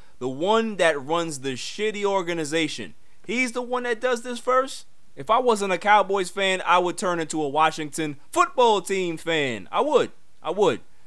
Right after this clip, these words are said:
Just because of this move. This move right here forgives anything that Dan Snyder has done. No, no, no, I'm lying. I'm lying. He's still a dumpster fire. But he's working on it. He's working on it. And because we're talking about Washington, let's just keep the positive vibes going in Washington.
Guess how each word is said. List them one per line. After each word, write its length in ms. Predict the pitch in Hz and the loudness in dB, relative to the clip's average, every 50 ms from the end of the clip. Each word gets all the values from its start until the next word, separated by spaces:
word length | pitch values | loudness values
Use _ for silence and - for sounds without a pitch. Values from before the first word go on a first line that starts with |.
| - - - - | -14 -14 -6 -2
Just 220 | 160 214 - - | -2 -2 0 0
because 260 | 214 202 - 208 180 | -2 0 0 0 0
of 100 | 175 160 | 0 -2
this 200 | 165 175 - - | -2 -2 -2 -2
move. 340 | 151 139 123 110 90 - 113 | -4 -4 -4 -6 -8 -8 0
This 260 | 151 208 233 220 - | 0 0 0 0 -2
move 340 | 214 208 220 220 208 185 175 | -4 -4 -4 -4 -4 -2 0
right 200 | 185 180 175 165 | 2 2 2 0
here 520 | 165 175 165 160 151 143 127 120 113 - - - - - - - - - - - - - | -2 -4 -2 0 0 2 0 0 -4 -6 -10 -14 -14 -14 -14 -14 -14 -14 -14 -14 -14 -12
forgives 580 | - - 196 185 147 151 202 185 165 147 - - | -4 -2 -2 -2 2 2 2 2 2 0 -2 -2
anything 500 | 196 214 226 233 202 - 220 208 202 190 | -2 0 0 -2 0 0 0 0 2 4
that 200 | 180 165 160 151 | 2 2 2 2
Dan 240 | 175 175 175 170 | 2 2 2 0
Snyder 340 | 151 - 175 170 165 156 147 | -2 0 2 2 2 2 2
has 200 | 156 147 143 131 | 2 0 -2 -2
done. 420 | 123 147 147 139 135 127 120 110 - - - - - - - - - - - | -2 -2 0 0 -2 -2 -4 -6 -10 -12 -14 -16 -14 -14 -14 -14 -14 -6 -2
No, 160 | 160 170 139 | 0 2 2
no, 100 | 131 123 | 2 0
no, 60 | 117 | 0
I'm 120 | 113 113 | -2 -2
lying. 280 | 110 104 92 85 82 90 | -4 -6 -6 -8 -10 -10
I'm 120 | 104 107 | -10 -8
lying. 240 | 98 92 87 85 90 | -8 -8 -10 -10 -8
He's 200 | 117 127 127 120 | -6 -6 -4 -4
still 400 | - - - 135 120 113 110 107 | -4 -4 -2 -2 -2 -2 -4 -6
a 60 | 104 | -6
dumpster 340 | 92 120 110 104 101 - 98 | -6 -8 -8 -8 -10 -12 -12
fire. 380 | - - 104 98 92 87 85 - - - - - - - | -8 -6 -6 -4 -4 -6 -10 -12 -14 -16 -16 -16 -10 -2
But 240 | 131 135 127 117 - - - | 0 0 0 0 -2 -8 -10
he's 240 | 131 143 135 127 | -8 -6 -6 0
working 320 | 135 151 143 135 - 113 104 | 2 2 2 2 -2 -8 -10
on 100 | 95 87 | -10 -12
it. 120 | 73 - - | -12 -12 -12
He's 200 | 110 120 117 110 | -10 -8 -8 -6
working 280 | 110 104 - - 87 85 | -6 -8 -8 -8 -12 -14
on 120 | 69 62 | -14 -14
it. 80 | - - - - - - - | -14 -14 -14 -14 -14 -14 -10
And 160 | - 151 151 | -6 -6 -2
because 400 | 143 143 - 196 202 226 214 170 | -2 -2 0 2 2 2 2 0
we're 140 | 170 175 170 | -2 -4 -6
talking 420 | - - 208 220 208 190 - 185 175 | -4 -2 -2 -2 -2 -2 -4 -6 -6
about 360 | 160 - 160 160 151 147 143 | -2 2 2 2 2 2 2
Washington, 580 | 156 170 170 165 165 - 160 151 - 180 160 | 4 6 6 4 4 0 -6 -6 -6 -4 -2
let's 160 | 156 156 147 - | -2 -2 -2 -2
just 220 | 165 156 - - | -4 -4 -4 -4
keep 160 | - 160 131 | -6 -6 -6
the 80 | 131 123 | -6 -6
positive 580 | - 170 156 143 143 135 127 127 123 117 101 | 2 6 6 6 6 6 2 -4 -6 -6 -2
vibes 420 | 101 131 131 131 127 120 104 - - | 2 4 4 4 4 2 -2 -6 -4
going 420 | - 147 156 165 165 160 151 143 - | -2 0 0 2 0 -2 -4 -6 -8
in 280 | - 196 214 226 214 185 | -4 -4 -2 -2 -2 0
Washington. 800 | 160 147 135 120 117 - - 110 101 - - 113 107 107 101 | 2 2 2 2 2 0 -8 -10 -10 -10 -10 -8 -8 -8 -10